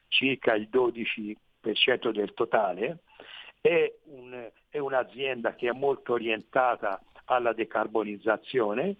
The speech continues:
ed infatti produce il venti per cento mondiale del metallo primario a bassa impronta di carbonio, il che vuol dire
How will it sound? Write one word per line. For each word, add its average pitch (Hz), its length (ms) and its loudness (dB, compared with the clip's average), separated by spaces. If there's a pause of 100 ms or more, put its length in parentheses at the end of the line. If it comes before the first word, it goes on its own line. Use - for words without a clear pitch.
(280)
ed 143 200 4
infatti 117 500 0
produce 113 460 0
il 110 100 -2
venti 175 300 -2
per 110 200 0
cento 117 400 2
mondiale 107 440 0
del 104 180 -4
metallo 117 420 0
primario 101 560 -4 (240)
a - 80 2
bassa 107 340 0
impronta 104 380 -2
di 90 100 -6
carbonio, 185 680 2 (300)
il - 160 -14
che 151 120 0
vuol 127 260 4
dire 120 380 -2